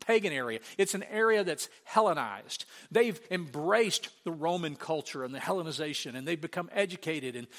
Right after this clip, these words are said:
and they look down on the Jews. They're wealthy. Tyre and Sidon are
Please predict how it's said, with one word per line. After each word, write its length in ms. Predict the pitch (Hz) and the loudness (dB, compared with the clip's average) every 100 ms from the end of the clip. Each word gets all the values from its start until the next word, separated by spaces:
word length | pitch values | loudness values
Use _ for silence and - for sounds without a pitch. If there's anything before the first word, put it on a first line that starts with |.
| - - | -16 -6
and 120 | 180 | 0
they 120 | 226 240 | 2 4
look 260 | 208 147 | 4 4
down 320 | 196 214 220 | 6 8 8
on 140 | 185 156 | 6 -2
the 80 | 135 | -6
Jews. 640 | 117 135 113 107 104 - _ _ _ _ _ _ - | -6 -6 -6 -8 -12 -12 _ _ _ _ _ _ -6
They're 120 | 170 | -4
wealthy. 540 | 160 170 208 - 160 127 | 2 8 8 8 0 -2
Tyre 300 | - 190 196 | 2 4 4
and 100 | - | 2
Sidon 280 | 196 190 | 2 2
are 140 | 165 | 0